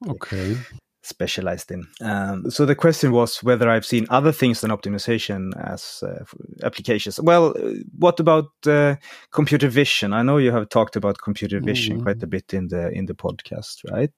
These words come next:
Speaker 1: That's something, I guess, that wouldn't be count as optimization in this?
Speaker 2: Well, depending on how. Uh, maybe the thing is that when you hear the, the term optimization, as you just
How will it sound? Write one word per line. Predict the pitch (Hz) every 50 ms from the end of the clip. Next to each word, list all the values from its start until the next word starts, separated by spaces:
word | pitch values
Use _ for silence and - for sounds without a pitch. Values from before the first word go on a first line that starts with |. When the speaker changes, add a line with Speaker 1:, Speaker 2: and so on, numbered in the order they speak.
| - _ _ - - - -
Speaker 1:
That's | - 135 135 135 - - - - - - - - - - - - - - -
something, | - - - - - - - 104 101 104 113 110 - - 135 139 147 143 110
I | 117 120
guess, | 113 110 120 113 - - -
that | - 117 110 - _ _ _ - - _ _ _ _ _ _ _ 101 104
wouldn't | 107 117 101 117 120 117 - _ _ _ - - - _ _ _ _ _ _ -
be | - 107 107 104 104 101 101 101 95 95 92 92 92 90 87 85 85 85 85 85 82 80 -
count | - 117 107 101 -
as | 95 101 - -
optimization | - 85 101 - - - 175 - - - - - - - - 180 165 170
in | 170 170 170 165 170
this? | 170 165 -
Speaker 2:
Well, | 180 170 170 160
depending | 156 147 143 151 151 151 139 123 104
on | 113 107
how. | 107 117 120 110 101
Uh, | - 113 117
maybe | 120 127 139 143 127 123
the | 110 117
thing | - - 131 131 131
is | 120 110 107 95
that | 104 101 104 101 -
when | 110 113 120 131
you | 131 139 143
hear | 131 131 131 117
the, | 107 110 107
the | 107 104 107
term | - - 127 117 113 113 110 110
optimization, | - - 110 - - 110 104 107 95 110 110 113 113 - - -
as | - 92
you | 107 101
just | 90 110